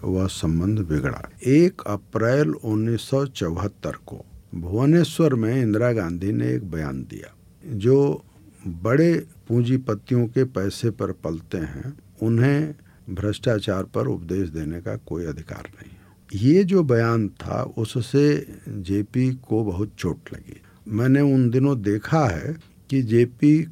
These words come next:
करीब पन्द्रह बीस दिन तक उन्होंने दूसरा कोई काम नहीं किया, सिवाय इसके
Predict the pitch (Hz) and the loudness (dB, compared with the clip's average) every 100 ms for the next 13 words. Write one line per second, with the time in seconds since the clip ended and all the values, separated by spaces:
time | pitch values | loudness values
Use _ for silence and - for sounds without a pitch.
0 | - 127 135 147 - 107 113 131 139 101 | 0 4 4 2 0 0 2 2 2 2
1 | 117 151 - 104 92 85 69 - - - | 2 2 0 -2 -2 -2 -6 -8 -10 -12
2 | - - - - 107 131 131 104 113 107 | -20 -20 -12 -2 2 2 2 0 -2 2
3 | 151 151 143 131 127 110 104 107 98 90 | 2 2 4 4 4 0 0 0 0 -2
4 | 82 87 82 143 123 - 110 120 143 139 | -6 -8 -8 -10 -12 -6 0 2 4 4
5 | 101 - - - | 2 -4 -8 -6